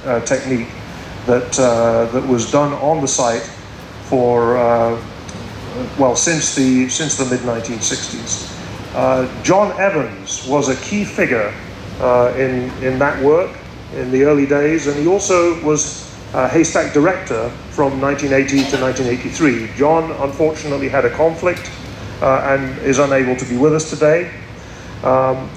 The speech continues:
but, uh, he, uh, should be proud of the fact that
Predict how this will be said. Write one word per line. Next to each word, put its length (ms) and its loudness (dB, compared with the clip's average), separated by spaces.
but, 260 0
uh, 420 4
he, 560 2
uh, 360 4
should 300 -4
be 320 0
proud 240 4
of 120 4
the 80 2
fact 420 0
that 280 0